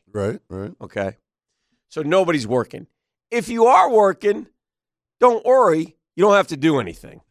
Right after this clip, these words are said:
Speaker 1: <laughs>
Speaker 2: 'cause your boss ain't working.
Speaker 1: <laughs> Man.
Speaker 2: Okay?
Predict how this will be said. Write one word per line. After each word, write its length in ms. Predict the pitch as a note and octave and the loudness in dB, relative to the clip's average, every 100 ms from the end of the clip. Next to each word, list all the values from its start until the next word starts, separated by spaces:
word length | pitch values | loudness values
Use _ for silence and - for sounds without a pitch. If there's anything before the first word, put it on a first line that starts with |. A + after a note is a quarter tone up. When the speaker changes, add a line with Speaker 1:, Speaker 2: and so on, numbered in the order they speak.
| - - | -20 -18
Speaker 1:
<laughs> 360 | - - - - | -16 -16 -16 -2
Speaker 2:
'cause 160 | F#3 | 0
your 100 | E3 | 0
boss 340 | D#3 G#3 G3 - | 2 4 2 -2
ain't 200 | A2 A2 | -12 -12
working. 400 | G#2 F#2+ - - _ _ _ - B3+ | -12 -12 -16 -20 _ _ _ -16 -16
Speaker 1:
<laughs> 520 | - - - - - - | -14 -16 -16 -20 -20 -16
Man. 120 | A#2+ | -6
Speaker 2:
Okay? 400 | C#3 F3 F3+ | 0 2 0